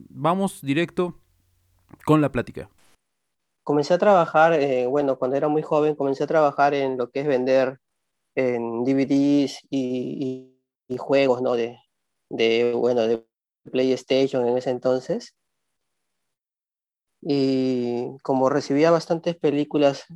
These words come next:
Speaker 2: eh, a diario, habían títulos que me parecían muy extraños, ¿no? Eran bastantes,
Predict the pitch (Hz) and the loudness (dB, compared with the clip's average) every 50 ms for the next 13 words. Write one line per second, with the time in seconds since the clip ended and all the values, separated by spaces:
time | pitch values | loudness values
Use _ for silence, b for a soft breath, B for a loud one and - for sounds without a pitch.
0 | - - 131 123 127 127 123 123 127 123 123 143 139 135 151 170 185 - _ _ | -6 -4 -2 0 0 0 -2 -2 -2 0 2 4 2 4 2 0 -2 -4 _ _
1 | _ _ _ _ _ _ _ _ _ _ _ _ _ _ _ _ _ - - 131 | _ _ _ _ _ _ _ _ _ _ _ _ _ _ _ _ _ -4 -2 0
2 | 135 147 147 147 147 156 151 - 165 156 156 147 - - 139 135 120 131 127 127 | 2 2 0 0 -2 -2 -2 0 0 0 0 0 0 -2 0 0 2 0 0 -2
3 | 123 - - 139 135 139 143 143 143 147 139 - - - 143 151 160 151 135 123 | -2 -2 -2 0 0 0 0 0 0 -2 -4 -6 -4 0 0 2 2 2 0 -2
4 | 135 139 139 143 143 147 143 139 127 - - 139 139 139 139 - 151 147 147 143 | -2 -2 -2 0 0 0 -2 -4 -6 -6 -6 -6 -6 -4 -2 0 2 2 4 2
5 | 139 135 127 - - - | 2 -2 -4 -8 -16 -20